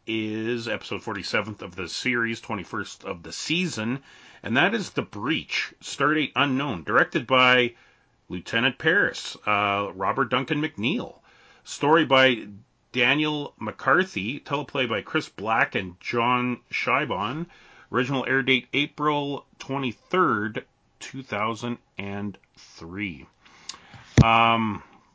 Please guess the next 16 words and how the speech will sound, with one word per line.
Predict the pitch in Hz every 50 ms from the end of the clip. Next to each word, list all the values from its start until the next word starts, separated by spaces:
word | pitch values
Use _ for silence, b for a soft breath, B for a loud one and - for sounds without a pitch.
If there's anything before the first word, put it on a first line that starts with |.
| _ _ _ _ _ _ _ _ _ _ _ _ _ _ _ _ - - - _ _ _ -
the | 110 117 117 113 104 -
Enterprise | 147 147 165 - 170 165 170 151 120
is | 107 107
asked | 113 123 147 156 - -
to | 147 123
evacuate | 101 120 123 143 - - 139 131 113 -
three | - - 131 139 165 202 214 214 151
Denobulan | - 135 135 139 143 151 165 160 160 160 151 135
geologists | - 120 117 117 113 120 131 143 135 - 127 123 -
from | - 131
a | 117 107
planet | - - - 127 127 131 120 113 98 -
after | 110 113 123 - - 139 127
its | 113 -
controlling | - 120 92 - - - 139 160 175 175 156 120 -
government | - 127 127 127 131 131 107 104 90 82 - -